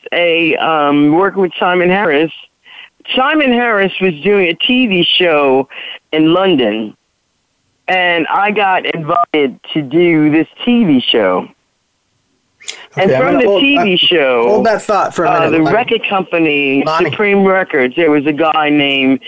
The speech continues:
Speaker 1: Nick East. Nick East wanted me to meet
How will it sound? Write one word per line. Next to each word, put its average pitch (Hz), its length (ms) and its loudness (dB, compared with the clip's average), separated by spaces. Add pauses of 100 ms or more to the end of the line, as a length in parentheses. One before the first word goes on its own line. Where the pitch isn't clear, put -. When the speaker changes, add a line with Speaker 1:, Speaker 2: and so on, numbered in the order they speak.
(220)
Speaker 1:
Nick 175 400 0
East. 139 420 0 (1160)
Nick 240 360 -2
East 165 360 -2
wanted 170 340 0
me 165 200 2
to 156 120 0
meet 156 460 0